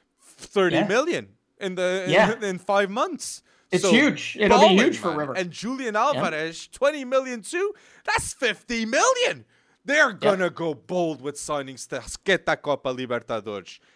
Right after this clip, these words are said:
Speaker 1: You can
Speaker 2: Yeah.
Speaker 1: just see it. <laughs> You can just see it. But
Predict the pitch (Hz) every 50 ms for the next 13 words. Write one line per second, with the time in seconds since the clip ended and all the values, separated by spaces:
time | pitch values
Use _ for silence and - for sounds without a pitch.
0 | _ _ 175 214 208 - 226 220 - - - 214 254 - - - - _ _ _
1 | _ - - - - - - - 160 139 113 110 87 - _ - - _ - 226
2 | 311 - - _ - - - - - 214 226 - 254 170 - 175 175 160 - -
3 | - 151 151 139 120 107 92 _ _ - 175 - -